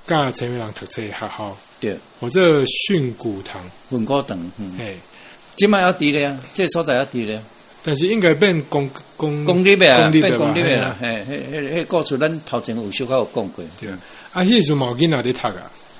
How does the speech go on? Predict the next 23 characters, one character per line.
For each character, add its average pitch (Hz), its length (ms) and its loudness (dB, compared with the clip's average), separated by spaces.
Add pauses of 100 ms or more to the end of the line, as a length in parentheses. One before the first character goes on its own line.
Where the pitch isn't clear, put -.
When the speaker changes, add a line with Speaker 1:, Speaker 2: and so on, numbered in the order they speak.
(180)
Speaker 2:
对。 131 200 4
Speaker 1:
但 147 180 2
是 135 300 2
甘 175 120 6
牧 156 120 4
师 165 100 4
刚 185 220 4
刚 - 20 2
讲， 185 280 4 (720)
爱 185 140 2
互 135 180 2
较 151 160 0
进 147 220 2
步 113 240 -4
的， 110 80 -6
爱 139 100 -2
送 131 200 -2
去 127 60 2
日 107 140 -4
本 107 140 -10
读。 101 100 -12 (560)
Speaker 2:
嗯， 98 220 -4 (160)
对。 104 160 -2